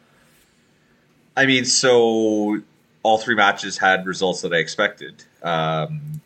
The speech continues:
because the, the, the three, this, the Gold League seems like it's, uh, easier to pick the winners, at least in tho-, those three matches. Like, that was the easy first three matches.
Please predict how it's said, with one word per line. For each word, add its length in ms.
because 680
the, 220
the, 180
the 140
three, 480
this, 400
the 80
Gold 360
League 300
seems 420
like 220
it's, 440
uh, 280
easier 500
to 60
pick 260
the 80
winners, 460
at 60
least 220
in 80
tho-, 140
those 280
three 120
matches. 380
Like, 140
that 180
was 140
the 180
easy 220
first 280
three 120
matches. 440